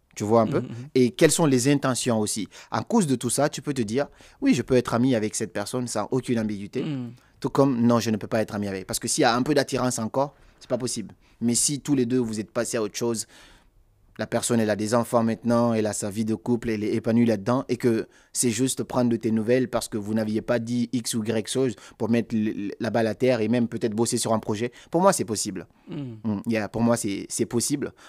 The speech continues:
Speaker 1: mais c'est pas, c'est selon le contexte. On ne peut
Speaker 2: D'accord.
Speaker 1: pas être ami avec n'importe quel ex.
Speaker 2: Donc, tu serais serein avec le fait que tu sois avec une fille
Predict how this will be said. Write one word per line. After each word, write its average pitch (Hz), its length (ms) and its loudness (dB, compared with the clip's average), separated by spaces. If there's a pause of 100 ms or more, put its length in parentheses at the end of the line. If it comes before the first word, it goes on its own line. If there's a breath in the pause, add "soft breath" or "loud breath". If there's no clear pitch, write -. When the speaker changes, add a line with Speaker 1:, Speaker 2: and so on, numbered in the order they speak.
Speaker 1:
mais 120 100 -2
c'est 113 160 -2
pas, 120 420 2
c'est - 140 -4
selon 120 240 2
le 110 120 2
contexte. - 540 -10
On - 40 -14
ne 107 60 -6
peut - 0 -
Speaker 2:
D'accord. - 180 -8
Speaker 1:
pas 123 60 6
être - 120 0
ami 110 140 0
avec 104 180 -4
n'importe 101 320 -8
quel 98 140 -8
ex. - 260 -14 (160)
Speaker 2:
Donc, 143 100 -8
tu 170 80 -6
serais 180 240 0
serein 170 380 -2
avec 156 220 -4
le 147 80 -6
fait 160 240 -8
que - 80 -8
tu 143 240 -10
sois 143 160 -2
avec 127 240 -8
une 120 100 -18
fille 185 380 -12